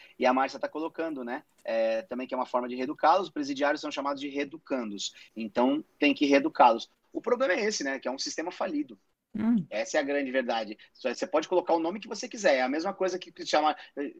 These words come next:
Speaker 1: trocar o nome de favela pra comunidade. Continua as pessoas vivendo em condições precárias do mesmo jeito.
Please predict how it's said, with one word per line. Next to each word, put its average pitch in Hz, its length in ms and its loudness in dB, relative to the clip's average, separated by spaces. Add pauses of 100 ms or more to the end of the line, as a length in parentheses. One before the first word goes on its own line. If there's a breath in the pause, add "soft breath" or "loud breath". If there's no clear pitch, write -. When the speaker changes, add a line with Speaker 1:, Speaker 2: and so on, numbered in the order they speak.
(220)
Speaker 1:
trocar 143 360 4
o - 20 0
nome 143 160 -4
de 127 80 -14
favela 143 360 -2
pra 185 120 -6
comunidade. 175 540 -2
Continua 185 540 -4 (340)
as 143 140 -4
pessoas 180 340 -4
vivendo 170 280 -2
em 180 60 -2
condições 175 380 -4
precárias 165 460 2
do 156 60 -4
mesmo 220 220 -4
jeito. 185 200 -4